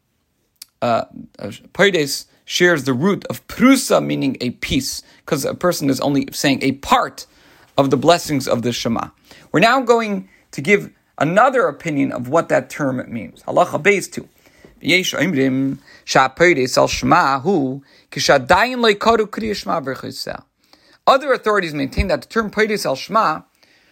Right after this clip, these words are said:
refers to a practice observed when a group of people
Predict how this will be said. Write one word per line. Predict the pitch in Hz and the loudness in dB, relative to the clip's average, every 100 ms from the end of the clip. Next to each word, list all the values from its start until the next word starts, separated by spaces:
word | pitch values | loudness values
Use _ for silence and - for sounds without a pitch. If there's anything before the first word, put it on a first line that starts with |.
| _ - | _ -10
refers | 131 120 220 214 | -10 -2 0 0
to | - 143 | -2 -4
a | |
practice | - 175 190 - - - | -2 0 0 -2 -12 -10
observed | 120 120 220 208 190 _ _ _ _ _ _ _ _ _ _ _ - | -8 4 6 6 2 _ _ _ _ _ _ _ _ _ _ _ -6
when | 143 151 | -2 0
a | 139 | 0
group | 131 247 247 | -2 -2 2
of | 208 - | 0 0
people | 247 - 175 170 | -4 0 0 -2